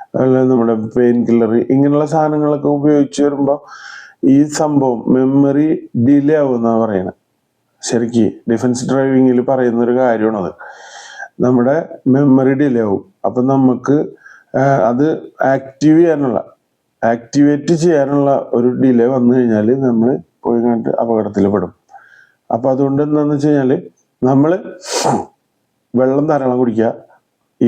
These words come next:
വക സാധനങ്ങളൊക്കെ ഒഴിവാക്കുക, ലഹരി, അതുപോലെ തന്നെ, ഏ, ഈ സിഗരറ്റ്, തമ്പാക്കു, ആ, കോഫി, ഇങ്ങനെയുള്ളതൊക്കെ ഒഴിവാക്കിയിട്ട് ഡ്രൈവിംഗ് കഴിഞ്ഞിട്ട് നിങ്ങൾ എന്താ വെച്ചാ ചെയ്യ്. ഡ്രൈവിംഗ് സമയത്ത് ഈ വക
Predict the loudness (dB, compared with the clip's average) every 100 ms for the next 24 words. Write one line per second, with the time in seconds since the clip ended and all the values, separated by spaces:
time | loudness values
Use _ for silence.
0 | 2 0 -2 -2 -2 -2 0 0 0 0
1 | -2 -4 -2 -2 -2 -2 0 2 0 0
2 | 0 0 0 0 -2 -4 -16 -20 -20 -20
3 | _ -4 -2 2 2 2 2 0 -2 -2
4 | -2 -2 0 0 0 -4 -2 -4 -4 -4
5 | -4 -4 _ -20 -20 _ _ _ -4 -2
6 | 0 0 -2 -2 -2 0 0 2 2 2
7 | 2 0 0 0 0 2 0 0 0 0
8 | 0 0 2 2 2 2 0 0 0 0
9 | -2 -6 -4 0 0 -2 _ _ _ _
10 | -4 0 2 2 0 0 0 0 -2 0
11 | 0 2 2 2 2